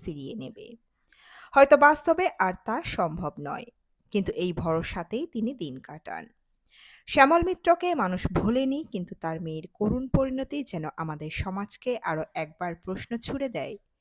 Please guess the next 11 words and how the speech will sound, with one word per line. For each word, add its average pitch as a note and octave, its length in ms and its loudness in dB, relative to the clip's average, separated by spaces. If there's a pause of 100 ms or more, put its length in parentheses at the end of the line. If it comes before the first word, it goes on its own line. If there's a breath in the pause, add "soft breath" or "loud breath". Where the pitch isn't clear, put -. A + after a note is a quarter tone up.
(440 loud breath)
কেউ E4 240 6
এতটা C4 380 2 (100)
একা G#3+ 240 0
হয়ে C#4+ 260 -2
গেলে D#4 360 -2
আমরা F3 320 -4
আসলে G#3+ 500 -4 (100)
কতটা E3 300 -8
পাশে E3 420 -6
দাঁড়াই E3 580 -8
তার। E3+ 260 -10